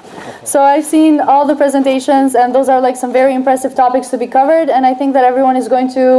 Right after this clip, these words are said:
uh, if you don't know something about the field, you're gonna enjoy learning about it, uh, and if you do know something about the field, you're gonna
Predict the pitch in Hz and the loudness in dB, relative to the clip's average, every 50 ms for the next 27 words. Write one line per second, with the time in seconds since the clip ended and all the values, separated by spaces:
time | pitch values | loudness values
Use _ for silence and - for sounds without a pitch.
0 | 254 247 - - 226 233 226 226 226 226 226 226 220 - - - _ _ - - | 4 4 2 2 2 2 4 4 4 4 4 2 0 -4 -16 -20 _ _ -20 -20
1 | _ _ - 240 294 294 - 302 311 294 - 269 285 320 302 330 330 339 339 359 | _ _ -2 -2 -2 0 0 0 0 0 0 0 0 0 2 2 0 2 2 0
2 | 330 330 339 330 311 330 311 311 - 320 311 311 320 330 311 269 285 269 277 269 | 0 0 0 0 2 0 0 0 -2 -4 -2 0 0 0 0 -2 -4 -2 -2 -2
3 | 269 262 254 277 277 269 240 226 233 247 269 302 320 339 339 330 330 330 339 370 | 0 0 0 2 2 2 2 0 0 0 0 0 0 0 2 2 2 2 2 2
4 | 381 381 381 - - - - 269 277 269 269 277 294 294 294 285 285 294 294 294 | 2 0 0 -4 -8 -2 0 0 2 2 0 -2 -2 -4 -6 -4 -2 0 0 2
5 | 302 294 302 294 277 285 277 269 277 269 233 277 277 - 277 262 240 240 226 247 | 0 0 0 0 -2 0 0 2 0 0 0 -2 -4 -4 -4 -2 -2 -2 -2 0
6 | 247 | -2